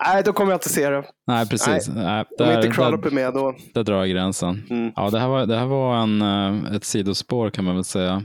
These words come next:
Speaker 2: Nej, men alltså, förutom Livingston, det är, det är ju härliga skådisar. Eh, det här är ju någon slags that guy-fest, nästan. Eh, om man
Speaker 1: Ja.
Speaker 2: tänker på rollistan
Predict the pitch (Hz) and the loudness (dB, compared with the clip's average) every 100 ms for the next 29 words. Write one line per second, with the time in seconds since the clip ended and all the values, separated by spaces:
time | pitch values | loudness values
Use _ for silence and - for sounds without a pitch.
0 | - - 107 135 139 135 151 - 135 - | -8 -8 -4 -2 0 0 -2 -4 -6 -2
1 | 143 147 139 151 180 156 135 156 147 151 | -2 0 0 0 0 0 0 0 -2 -2
2 | 151 165 156 123 147 160 190 - 165 165 | 0 0 -2 -4 -2 -2 -2 -2 0 0
3 | 131 117 104 107 - - - _ _ _ | 0 0 0 -2 -4 -12 -18 _ _ _
4 | - 120 117 117 110 123 120 143 185 156 | -6 -4 0 -2 -2 -4 -2 0 0 0
5 | 117 - 113 - - - - 98 117 101 | 0 -2 -4 -4 -8 -10 -8 -2 -2 -2
6 | - 117 104 101 101 110 _ - - 135 | -4 -4 -2 -2 -4 -8 _ -12 -8 -4
7 | - - - - - _ 92 - 95 92 | -4 -6 -8 -12 -12 _ -8 -6 -6 -8
8 | 107 _ _ - - _ _ _ _ _ | -8 _ _ -20 -20 _ _ _ _ _
9 | - 85 101 92 92 117 113 104 110 101 | -16 -8 -6 -4 -2 0 0 0 -2 -2
10 | 110 101 101 120 139 - 80 98 | -2 -2 0 0 -2 -2 -4 -4